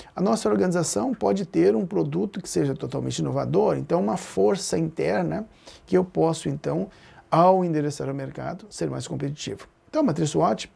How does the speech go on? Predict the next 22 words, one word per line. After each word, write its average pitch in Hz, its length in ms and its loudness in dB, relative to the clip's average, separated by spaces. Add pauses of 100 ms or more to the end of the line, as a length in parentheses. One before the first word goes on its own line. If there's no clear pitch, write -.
(160)
pra 185 200 0
simplificar, 160 640 -2 (320)
analisa 160 480 4
o - 20 0
que 147 60 -8
está 180 160 -2
fora 165 260 2
da 151 100 -2
empresa 160 360 0
que 156 40 -6
pode 143 220 -2
interferir 127 460 -4
positivo 160 540 0
ou 123 60 -2
negativamente, 160 840 -2 (400)
e 233 80 2
como 339 280 6
eu, 262 160 6
dentro 196 240 -2
da 170 60 -8
empresa, 151 440 -6 (680)
tenho 185 540 4